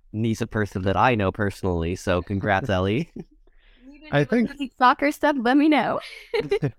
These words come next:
Speaker 3: <laughs> I think you're the only person allowed to call Tom Thomas. So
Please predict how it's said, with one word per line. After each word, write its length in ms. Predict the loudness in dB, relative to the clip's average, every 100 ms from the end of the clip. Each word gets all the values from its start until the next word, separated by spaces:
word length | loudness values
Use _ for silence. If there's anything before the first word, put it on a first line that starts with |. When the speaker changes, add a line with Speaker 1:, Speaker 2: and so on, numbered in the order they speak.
| -12 -14 _ _
Speaker 3:
<laughs> 600 | _ _ _ _ _ _
I 140 | 0 2
think 240 | 2 2
you're 180 | 4 4
the 120 | 4
only 280 | 2 2 0
person 400 | -2 -2 0 0
allowed 240 | 0 0
to 80 | -2
call 240 | -4 -4 -4
Tom 320 | -4 -2 -2
Thomas. 460 | -2 -4 -4 -8
So 400 | -4 0 0 -2